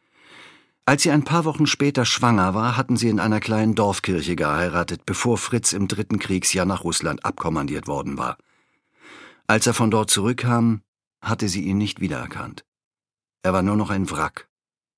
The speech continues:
abgemagert bis auf die Knochen und mit dieser Schüttelhand,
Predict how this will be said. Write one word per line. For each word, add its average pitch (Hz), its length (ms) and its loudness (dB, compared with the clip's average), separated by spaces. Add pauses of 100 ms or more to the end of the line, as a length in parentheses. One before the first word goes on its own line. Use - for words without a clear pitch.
abgemagert 101 680 0
bis 110 180 -2
auf 92 140 -2
die 90 120 -6
Knochen 104 520 -2 (680)
und - 220 -2
mit 127 160 -2
dieser 117 220 -2
Schüttelhand, - 760 -6